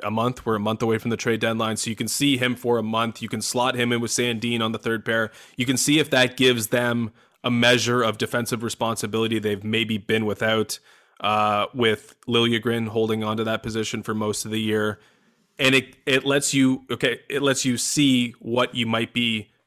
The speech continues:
still missing. Um, if that makes any more sense. Like, what do we still need over the next month with what could be a seventh or eighth defenseman now in the holster? I think that's the one thing. If it, w-, the timing of it, at least lets, 'cause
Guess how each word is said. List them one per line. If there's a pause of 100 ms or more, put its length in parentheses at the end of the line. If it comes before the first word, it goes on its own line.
(140)
still
missing. (720)
Um,
if
that
makes
any
more
sense.
Like,
what
do
we
still
need (300)
over
the
next
month (260)
with
what
could
be
a
seventh
or
eighth
defenseman (240)
now
in
the
holster?
I
think
that's
the
one
thing.
If
it, (300)
w-,
the
timing
of
it,
at
least
lets,
'cause